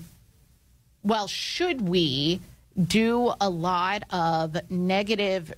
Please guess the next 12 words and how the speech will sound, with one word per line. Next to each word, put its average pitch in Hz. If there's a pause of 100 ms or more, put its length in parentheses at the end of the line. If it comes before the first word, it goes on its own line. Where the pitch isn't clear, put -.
critical 170
talking 220
about 165
it 165
on, 175
like, 165
say, 165
I 175
don't 190
know, 156
Twitter, 160 (420)
um, 180